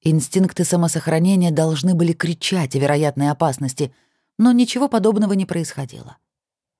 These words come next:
Покидая салон автомобиля, я, вопреки доводам разума, ощущала лёгкий укол разочарования, что само по себе являлось чистой воды безумием. Макс возвращается в отель после полуночи.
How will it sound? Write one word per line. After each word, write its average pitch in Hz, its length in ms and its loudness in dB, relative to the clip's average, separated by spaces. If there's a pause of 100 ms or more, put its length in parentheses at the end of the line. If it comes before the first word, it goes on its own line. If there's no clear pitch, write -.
(320)
Покидая 165 420 2
салон 160 320 0
автомобиля, 165 680 -2 (480)
я, 196 140 2
вопреки 220 400 0
доводам 190 400 2
разума, 202 440 -2
ощущала 196 500 -2
лёгкий 196 380 -2
укол 175 320 0
разочарования, 147 920 -6 (640)
что - 220 -2
само 185 260 0
по 147 120 -2
себе 160 260 2
являлось 139 680 -2 (320)
чистой 254 320 0
воды 127 260 2
безумием. 85 640 -8 (1600)
Макс 214 280 0
возвращается 175 680 0
в - 20 2
отель 175 260 -2
после 160 300 -4
полуночи. 104 600 -10